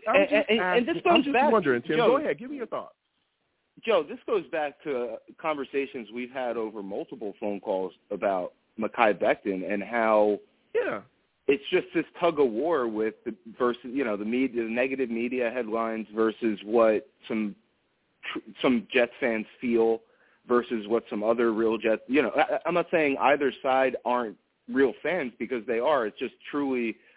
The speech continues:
Speaker 2: a polarizing topic. Like, a lot of people, you know,
Speaker 1: Mm-hmm.
Speaker 2: some like him, some don't. Um, the media hasn't helped us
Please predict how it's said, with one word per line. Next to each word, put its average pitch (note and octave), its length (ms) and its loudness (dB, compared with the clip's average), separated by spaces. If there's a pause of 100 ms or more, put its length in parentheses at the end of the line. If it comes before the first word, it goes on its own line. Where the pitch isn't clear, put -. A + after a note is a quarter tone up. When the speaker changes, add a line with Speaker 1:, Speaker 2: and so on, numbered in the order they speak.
(120)
Speaker 2:
a A2+ 60 -6
polarizing A#2 760 2
topic. G#2+ 440 -4
Like, G2 180 -4
a A2 40 0
lot G#2 220 2
of G#2 40 -14
people, A2+ 300 -8 (540)
you A#2 100 -2
know, G#2 180 4
Speaker 1:
Mm-hmm. F#2+ 80 -8 (180)
Speaker 2:
some A#2+ 180 4
like A#2+ 200 4
him, D3 220 -2
some A#2+ 240 0
don't. C3+ 320 0 (460)
Um, G#2+ 600 4 (560)
the A#2+ 80 -2
media D3+ 440 4
hasn't C#3 340 0
helped C#3 260 0
us C3 100 0